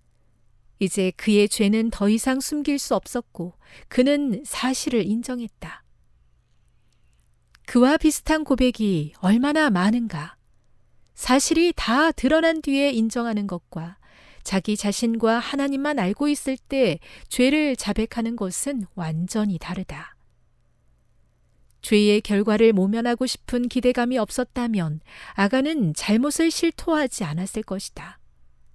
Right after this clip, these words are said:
그의 고백은 단지 그의 처벌이 공정하다는 사실만을 입증할 뿐이었다. 그의 죄에 대한 참된 회개도, 뉘우침도, 심경의 변화도, 악에 대한 역겨움도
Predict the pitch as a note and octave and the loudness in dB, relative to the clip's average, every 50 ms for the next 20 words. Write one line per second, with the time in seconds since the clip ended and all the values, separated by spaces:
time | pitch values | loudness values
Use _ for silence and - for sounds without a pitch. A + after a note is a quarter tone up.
0 | - - - - _ _ _ _ _ _ _ _ - - G#3 F3+ F#3 - - G3+ | -20 -20 -20 -20 _ _ _ _ _ _ _ _ -4 0 2 2 2 0 0 -2
1 | F#3 G3 F#3+ G3+ G3+ G#3+ G3+ G3+ G3 F#3 G3 F#3+ - A#3 A#3 G#3+ D#3 D3+ - - | -2 0 0 0 -2 -2 -2 -2 -2 -2 -2 -4 -4 -2 -2 0 -2 -2 -6 -12
2 | - - - - - - A3+ A#3 C4 C4+ C#4+ - - - - C#4 C4+ - C4+ C4+ | -20 -20 -20 -8 -2 2 4 6 6 4 4 2 -4 -4 -2 0 2 2 2 2
3 | C4+ C#4 C4 - - A3+ A#3 B3 A#3+ - C#4 C#4 C4 C4 C4+ - B3+ B3 B3+ C4 | 2 0 -2 -2 -2 -4 -2 -2 0 0 0 0 0 -2 -2 0 0 0 0 -2
4 | C4 - A3+ G#3+ G#3+ - - A3+ A3 A3 G#3 F3+ E3+ E3+ F#3+ G#3 A3 A#3 A#3+ F#3+ | -4 -4 -4 -4 -4 -2 -2 -2 -2 -2 -2 -2 -2 -2 -2 -2 -2 -2 -4 -4
5 | - _ _ _ - - G#3+ F#3+ F3+ D#3 D#3+ - - A3 G#3+ G#3+ G3+ F#3 - _ | -6 _ _ _ -6 -4 -2 -2 -2 -4 -6 -6 -8 -8 -8 -6 -8 -10 -12 _
6 | - - - - - _ _ _ _ - _ _ _ _ _ _ _ _ _ _ | -20 -18 -18 -20 -20 _ _ _ _ -20 _ _ _ _ _ _ _ _ _ _
7 | _ _ _ _ _ _ _ _ - - G#3+ G3+ G3 G3 F#3+ - - G#3 F#3+ G3 | _ _ _ _ _ _ _ _ -4 0 2 4 4 4 4 2 2 2 4 4
8 | G3 G3+ F#3+ A3 G#3+ G#3 G#3+ A3 A3+ A3+ - - - - C4+ C4+ C4+ B3+ C#4 C4+ | 4 2 2 0 0 0 0 0 -2 -2 -4 -6 -6 -6 -4 -4 -2 0 0 0
9 | C4+ C4+ C4+ B3 - C#4+ C#4+ C#4 C#4 C4+ B3+ - F3+ D#3+ D#3+ D#3+ - _ _ _ | 0 0 -2 -4 -2 -2 -2 0 0 -2 -2 -4 -6 -8 -8 -10 -14 _ _ _
10 | _ A3+ A#3 C4 D4+ D#4+ - - - C#4 B3+ A#3 G3+ F#3+ E3 D#3 E3 G3 A3 - | _ -2 0 2 2 2 0 -2 -4 -4 -4 -4 -4 -4 -4 -4 -6 -8 -10 -10
11 | - - D#4 D#4 D4+ D4 D#4+ D4 D4 D4+ D4+ - - G#3+ G3+ G#3 A#3+ A#3+ A3+ - | -8 -6 -4 -4 -2 0 0 0 0 -2 -4 -4 -2 0 0 2 2 0 -2 -4
12 | F#3 D#3+ F3+ G3 - _ - - - - - - - F#3+ G3+ G#3 D4+ D#4 D#4 D4 | -6 -8 -8 -10 -14 _ -20 -20 -20 -20 -16 -6 -2 0 0 2 2 2 2 2
13 | C#4+ C#4+ D#4 D4+ A#3 F3 F#3 F#3+ - - - C#4+ C4+ B3+ A3 F3+ D#3 - E3+ E3+ | 2 2 2 0 0 0 -2 -2 -4 -4 -2 -2 -2 -2 -2 -4 -6 -6 -6 -8
14 | F3+ F3+ | -8 -10